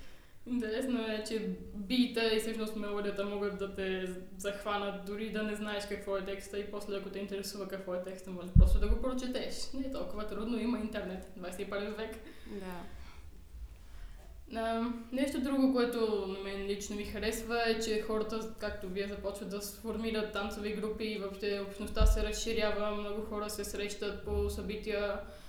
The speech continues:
Speaker 1: конвенции или просто дори на Н Д К в подлеза да танцуват.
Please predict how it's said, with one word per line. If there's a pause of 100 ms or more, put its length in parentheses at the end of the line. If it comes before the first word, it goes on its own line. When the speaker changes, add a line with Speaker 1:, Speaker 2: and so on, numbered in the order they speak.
(140)
Speaker 1:
конвенции
или
просто
дори
на
Н
Д
К (480)
в
подлеза
да
танцуват.